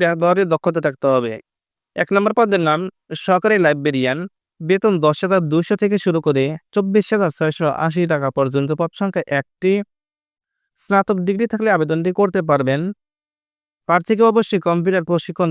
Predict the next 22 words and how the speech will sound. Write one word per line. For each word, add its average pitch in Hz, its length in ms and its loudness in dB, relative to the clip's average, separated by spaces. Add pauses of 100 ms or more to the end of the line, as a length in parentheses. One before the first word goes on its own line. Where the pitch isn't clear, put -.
প্রাপ্ত 143 280 -2
হতে 143 220 0
হবে। 120 180 -2 (760)
বিশেষ 185 440 0
দ্রষ্টব্য, 160 460 -2 (440)
তেরো 196 300 2
মার্চ 202 280 2
দুই 185 140 2
হাজার 180 180 0 (100)
পঁচিশ 196 360 -2
খ্রিস্টাব্দ 196 380 -2 (100)
তারিখে 175 260 0 (100)
প্রকাশিত 185 380 0 (120)
নিয়োগ 175 240 0
বিজ্ঞপ্তিতে 165 460 -6 (100)
ইতিপূর্বে 196 420 -2 (100)
যারা 175 120 2 (100)
আবেদন 170 260 0 (100)
করেছেন 143 360 -2 (680)
তাদের 180 340 2
পুনরায় 185 400 2
আবেদন 165 260 0